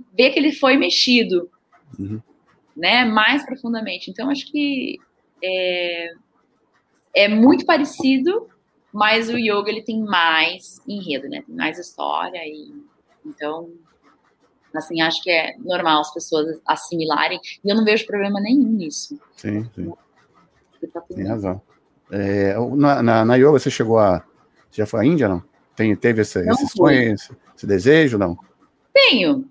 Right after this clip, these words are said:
Speaker 1: tenho um desejo, assim, mas,
Speaker 2: Todo
Speaker 1: assim,
Speaker 2: mundo, todo mundo que
Speaker 1: ainda
Speaker 2: pratica
Speaker 1: não tá na hora.
Speaker 2: fervorosamente, não, não, nem tem, nem tem, minha esposa também que pratica, mas não fervorosamente, mas adora.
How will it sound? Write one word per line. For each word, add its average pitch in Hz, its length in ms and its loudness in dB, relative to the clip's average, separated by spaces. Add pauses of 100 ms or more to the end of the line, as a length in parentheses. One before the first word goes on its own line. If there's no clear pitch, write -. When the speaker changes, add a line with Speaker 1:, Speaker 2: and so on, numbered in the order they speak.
Speaker 1:
tenho 359 280 0
um 339 60 -2
desejo, 190 480 2
assim, 143 280 -4 (100)
mas, 190 300 0
Speaker 2:
Todo 151 100 4
Speaker 1:
assim, 143 280 2
Speaker 2:
mundo, 147 160 -8 (100)
todo 170 180 2
mundo 156 140 6
que 202 60 2
Speaker 1:
ainda 156 100 0
Speaker 2:
pratica 139 420 0
Speaker 1:
não - 80 -2
tá 147 80 4
na 147 60 4
hora. - 80 2 (180)
Speaker 2:
fervorosamente, 131 520 0 (600)
não, 185 200 0
não, 175 120 0
nem 151 240 0
tem, - 240 -4
nem 170 280 0
tem, 151 180 -2
minha 120 240 -2
esposa 185 320 -8
também 131 220 0
que - 40 -20
pratica, 123 440 -6
mas 110 160 -2
não 107 180 -2
fervorosamente, 104 800 -2
mas 92 340 -12
adora. 98 420 2